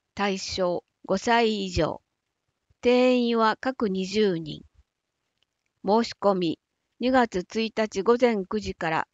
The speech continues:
インターネット予約サイト、先着順。当選者にはアイディーなどを送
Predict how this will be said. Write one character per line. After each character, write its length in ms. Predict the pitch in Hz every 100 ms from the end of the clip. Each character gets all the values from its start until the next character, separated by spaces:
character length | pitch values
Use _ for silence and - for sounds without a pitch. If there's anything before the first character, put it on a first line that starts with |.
| -
イ 100 | 240
ン 100 | 254
タ 240 | 254 247
ー 40 | 247
ネ 140 | 240
ッ 60 | 240
ト 140 | - 226
予 100 | 226
約 300 | 226 220 233
サ 180 | - 202
イ 120 | 165 _
ト、 200 | 135 - _ _
先 300 | - 160 185
着 320 | - 170 165
順。 240 | 151 143 - _ _ _ _ _ _ -
当 180 | 247 254
選 280 | - 247 240
者 180 | -
に 160 | 190 175
は 260 | 165 156 -
ア 100 | 214
イ 160 | 240 240
デ 80 |
ィ 140 | 262 233
ー 40 |
な 140 | 208 202
ど 240 | 202 175
を 60 | 160
送 340 | - 151 170